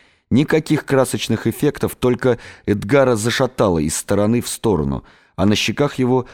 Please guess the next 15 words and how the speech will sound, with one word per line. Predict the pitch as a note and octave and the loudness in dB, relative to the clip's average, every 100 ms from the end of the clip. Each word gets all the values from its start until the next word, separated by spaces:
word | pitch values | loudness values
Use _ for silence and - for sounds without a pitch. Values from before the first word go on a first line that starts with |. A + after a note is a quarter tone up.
| - | -12
вспухли | - - B2+ - F#2+ | -12 -4 -4 -2 -2
красные | - G#2 A2+ - A#2 G#2+ | -2 -2 -2 0 0 0
отпечатки | - F2 - F#2+ - F#2+ | -2 -6 0 -2 0 0
невидимой | E2+ D#2+ D2+ D2+ D#2 D#2 | 2 2 0 0 0 0
ладони. | D2+ D2 C#2 B1 G#1 - _ _ _ _ _ | 0 -2 -2 -4 -6 -12 _ _ _ _ _
«Никогда | F#2 C3+ E3 - D#3 C#3 A2+ F#2+ C3 G2+ | 0 2 0 0 2 2 -2 2 4 4
больше | D2 F#2 E2 - - | 2 2 2 -2 -2
не | D2+ G#2+ | 2 2
пытайся | C3 C3+ B2+ - D3+ D3+ - C#3 | 4 0 -2 2 4 4 2 2
на | A#2+ | 4
меня | A2+ A#2 B2+ | 4 4 4
давить!» | A2 D#2+ A#2 G#2 F2+ - - _ _ _ _ _ - | 2 4 4 4 -2 -4 -16 _ _ _ _ _ -2
наставительно | F2+ - - G#2 A2 E2+ D#2+ | 0 0 2 2 2 0 0
произнес | - E2+ F2 D#2+ F2+ - | 0 0 0 2 0 0
Рустам, | E2+ - - A2+ | -4 -2 -4 -4